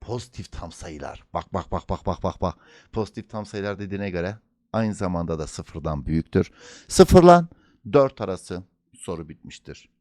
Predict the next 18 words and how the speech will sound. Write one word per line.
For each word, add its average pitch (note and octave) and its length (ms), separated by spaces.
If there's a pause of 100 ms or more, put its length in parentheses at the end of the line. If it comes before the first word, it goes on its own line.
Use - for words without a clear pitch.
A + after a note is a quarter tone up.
Var A#2 140
mı B2 100
arkadaşlar C3 480
bir G2+ 60
sorun? D2 380 (160)
Mantık C#3 680
bu, G#2+ 260 (360)
olay D#2+ 440
bu. C2+ 140 (4000)
Diyor F3+ 220
ki, B2 320 (760)
diyor A2 320
ki E2 520 (840)
bir D3 500
çiftçi - 640
ürettiği B2 560
limonları A#2+ 540
toptancıya, G#2 920